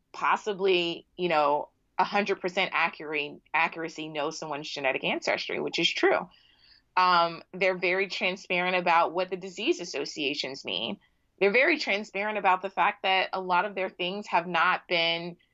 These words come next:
you know, uh, inclusive of world populations. They're just honest. And me as a user, I'm like, "Well, I understand all the caveats, but I appreciate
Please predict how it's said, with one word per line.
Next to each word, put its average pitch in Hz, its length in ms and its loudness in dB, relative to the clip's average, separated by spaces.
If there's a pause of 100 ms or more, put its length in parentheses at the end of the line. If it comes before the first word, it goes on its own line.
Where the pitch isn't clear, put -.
(140)
you 185 120 -4
know, 165 440 4 (160)
uh, 165 320 6
inclusive 185 760 -2
of 180 140 0
world 180 360 2
populations. 190 1040 -2 (360)
They're 269 120 2
just 427 240 2
honest. - 580 -2 (400)
And 196 520 2 (120)
me 214 280 -4
as 196 180 0
a 170 60 -6
user, 180 760 2 (380)
I'm 196 220 2
like, 180 420 -2
"Well, 170 600 4 (200)
I 226 200 2
understand 190 640 -4
all 170 160 0
the 147 80 -8
caveats, 170 720 -2
but 165 180 -2
I 170 240 2
appreciate 170 840 -6